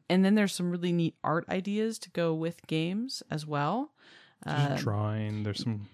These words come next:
Speaker 1: how to design your own game, like if you were gonna design your own print and play game, uh, with, with some extra things there. So lots of stuff throughout the summer. If you follow all the members of the Game School Co-op, which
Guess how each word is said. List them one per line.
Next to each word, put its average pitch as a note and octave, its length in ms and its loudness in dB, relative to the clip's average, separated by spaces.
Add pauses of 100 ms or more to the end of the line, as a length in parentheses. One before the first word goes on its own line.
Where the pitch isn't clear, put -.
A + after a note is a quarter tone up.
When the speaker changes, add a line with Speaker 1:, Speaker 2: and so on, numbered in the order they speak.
Speaker 1:
how F#3+ 180 4
to F#3 120 4
design E3 500 0
your D#3+ 220 -2
own D#3 280 0
game, A#3+ 520 0
like D#3 160 -8
if - 120 -20
you E3+ 60 -2
were D#3+ 80 -2
gonna D#3 180 0
design D3+ 340 -2
your D3 140 -2
own D3+ 240 0
print E3+ 220 -4
and E3+ 100 -6
play E3+ 240 -2
game, F3+ 400 -4 (360)
uh, D3 300 -2
with, D3 400 -4
with D#3 160 -4
some D#3+ 160 -2
extra D3+ 260 -6
things D3+ 220 -4
there. D#3 100 -6
So F#3+ 240 2 (360)
lots G3 280 -2
of B3 120 0
stuff F3+ 420 0 (220)
throughout F#3 420 0
the A3 80 -2
summer. E3+ 540 -2 (580)
If - 160 -6
you E3+ 60 -4
follow F#3 360 6
all E3 160 0
the E3 80 -4
members E3 420 -2
of D#3 60 -10
the D#3 60 -10
Game D#3 240 -2
School - 200 -10
Co-op, D3 380 -2
which - 420 -4